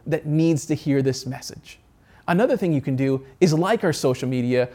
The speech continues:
or subscribe to our YouTube channel. You can also listen to,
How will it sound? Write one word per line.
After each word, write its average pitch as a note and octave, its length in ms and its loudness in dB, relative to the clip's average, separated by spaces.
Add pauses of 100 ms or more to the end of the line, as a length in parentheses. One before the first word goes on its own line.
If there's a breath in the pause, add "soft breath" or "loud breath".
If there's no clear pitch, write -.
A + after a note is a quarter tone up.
(120)
or D#3+ 120 2
subscribe E3+ 800 0 (140 loud breath)
to D3 160 0
our C#3+ 100 4
YouTube A#2+ 400 -4
channel. D#3 400 -6 (720)
You D#3 120 2
can F3 140 -2
also C#3+ 400 -2
listen F#3+ 420 0
to, F#3 340 -2